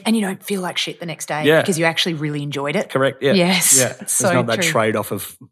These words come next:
Speaker 2: "This is three hours of sleep I could be getting," or
Speaker 1: Yes, exactly.
Speaker 2: Yeah.
Speaker 1: I'm surprised you haven't mentioned Pablo or Drizzy.
Speaker 2: The cats, yeah. Well,
Speaker 1: <laughs>
Speaker 2: little Drizzy especially. Pablo's more Tasha's cat. He's a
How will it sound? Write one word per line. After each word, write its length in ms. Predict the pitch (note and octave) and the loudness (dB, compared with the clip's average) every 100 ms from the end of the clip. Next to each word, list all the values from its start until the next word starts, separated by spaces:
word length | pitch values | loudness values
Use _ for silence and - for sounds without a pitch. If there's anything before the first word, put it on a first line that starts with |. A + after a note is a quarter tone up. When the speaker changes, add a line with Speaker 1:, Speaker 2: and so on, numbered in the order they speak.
| - - | -20 -10
Speaker 2:
"This 120 | B2 | -8
is 120 | G#2+ - | -6 -6
three 160 | A#2+ | -4
hours 160 | A2 G2+ | -4 -6
of 80 | G2 | -8
sleep 260 | A2+ G2+ | -8 -10
I 60 | G2 | -10
could 160 | G#2+ A2+ | -10 -10
be 80 | |
getting," 320 | F#2+ F#2+ G2 G2 | -6 -6 -6 -8
or 220 | F#2 F2+ | -8 -8
Speaker 1:
Yes, 580 | E3 E3+ D#3 D3 - - - | -4 -2 0 -2 -2 -2 -6
exactly. 600 | E3+ D#3+ D#3 - C#3+ - - | -8 -6 -6 -6 -6 -8 -14
Speaker 2:
Yeah. 200 | F#2+ F#2 | -16 -8
Speaker 1:
I'm 80 | G3+ | -4
surprised 380 | - A#3 C#4 G4 | 0 2 2 2
you 60 | |
haven't 200 | F4 C#4+ | -2 -2
mentioned 320 | G#3 G#3+ G#3 | -2 -2 -6
Pablo 400 | - F#3 G#3 G#3+ F3 | -2 -2 2 0 0
or 60 | |
Drizzy. 520 | D#3 F#3 - - E3 _ - | -4 -8 -10 -14 -18 _ -8
Speaker 2:
The 100 | A#2+ | -2
cats, 380 | D3 C#3 C#3 - | 2 4 4 4
yeah. 140 | C3+ | 6
Well, 260 | C3+ C#3 F#3+ | 6 4 2
Speaker 1:
<laughs> 880 | D4 - C#4+ - C#4+ - G#3+ - - | 0 0 -2 -4 -8 -8 -10 -8 -4
Speaker 2:
little 380 | B2+ C#3+ D3+ | 2 4 4
Drizzy 440 | B2 B2 C#3+ C3 A#2 | 2 0 2 4 2
especially. 520 | G#2 A#2 G#2+ A2 G#2+ | 0 -2 -2 -4 -6
Pablo's 480 | - A#2+ A2 G#2+ F#2+ | -2 -2 0 -2 0
more 180 | G#2 F#2+ | -2 0
Tasha's 420 | - G2+ A2 G2 | 0 2 2 0
cat. 220 | - G#2 | 0 2
He's 200 | A2 G#2 | 2 2
a 240 | G2+ G2 | 2 0